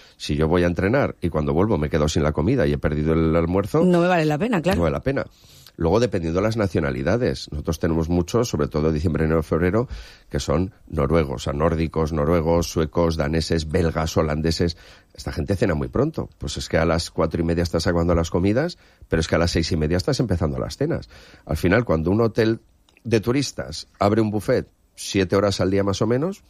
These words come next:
Speaker 1: seis, siete, nosotros abrimos diez, once.
Speaker 2: Buah.
Speaker 1: Eso es
Speaker 2: Es-,
Speaker 1: mucho.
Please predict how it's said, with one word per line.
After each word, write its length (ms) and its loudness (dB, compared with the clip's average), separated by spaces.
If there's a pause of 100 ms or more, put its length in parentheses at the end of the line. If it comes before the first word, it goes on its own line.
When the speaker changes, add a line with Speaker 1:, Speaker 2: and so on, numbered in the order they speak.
(140)
Speaker 1:
seis, 380 2
siete, 340 -2 (480)
nosotros 320 -2
abrimos 400 2
diez, 380 2
once. 360 -2 (140)
Speaker 2:
Buah. 300 2 (480)
Speaker 1:
Eso 260 2
es 60 0
Speaker 2:
Es-, 40 -2
Speaker 1:
mucho. 340 -2